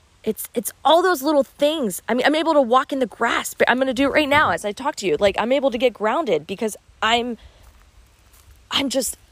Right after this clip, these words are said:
I'm that aware that these things make me feel good, and I'm going to capitalize on them as m-, as much as I can.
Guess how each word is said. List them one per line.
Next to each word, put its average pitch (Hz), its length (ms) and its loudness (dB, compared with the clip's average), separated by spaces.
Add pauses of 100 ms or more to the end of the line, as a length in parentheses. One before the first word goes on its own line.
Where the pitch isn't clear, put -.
(640)
I'm 226 320 -2
that - 240 4 (720)
aware 220 640 4 (300)
that 214 120 -10
these 233 200 -4
things 233 280 -2
make 208 160 -4
me 202 100 -4
feel 190 220 -4
good, 254 460 2 (540)
and 214 120 2
I'm 214 100 0
going 233 280 2
to 233 80 -10
capitalize 220 580 0
on 170 140 0
them 170 260 -2
as 202 140 -4
m-, 214 320 -4
as 196 160 -2
much 220 200 0
as 240 80 -8
I 214 100 0
can. 185 460 -8